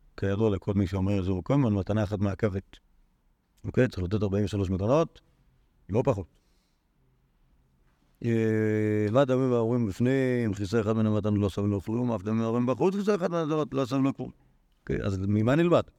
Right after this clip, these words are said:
האם נלמד מעולה רגילה את החטאת, או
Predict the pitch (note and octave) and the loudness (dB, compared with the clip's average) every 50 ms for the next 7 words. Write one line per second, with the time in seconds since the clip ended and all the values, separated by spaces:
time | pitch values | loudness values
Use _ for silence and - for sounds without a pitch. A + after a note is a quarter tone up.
0 | _ _ - A2 A#2 A#2+ A#2 G#2+ G#2 A2+ A#2 A2 G2 - - - - - - _ | _ _ -6 -2 0 0 2 2 2 2 2 2 0 -2 -8 -20 -20 -20 -20 _
1 | _ - G#2 G#2 G#2+ G2+ G2 G2+ G#2+ G#2+ G#2+ G#2 F#2+ F#2+ G2 F#2 F#2 F#2+ G2+ A#2 | _ -6 -2 -2 0 0 0 2 2 2 2 0 0 0 0 0 0 0 2 2
2 | C#3+ D#3+ E3 - _ _ _ _ - A2 - C3+ A2 C3+ B2+ - F3+ G3 G3 - | 2 2 0 -2 _ _ _ _ -12 -8 -6 -4 -4 -2 0 2 2 2 2 0
3 | _ - A#2+ B2+ C3+ | _ -8 -4 -2 0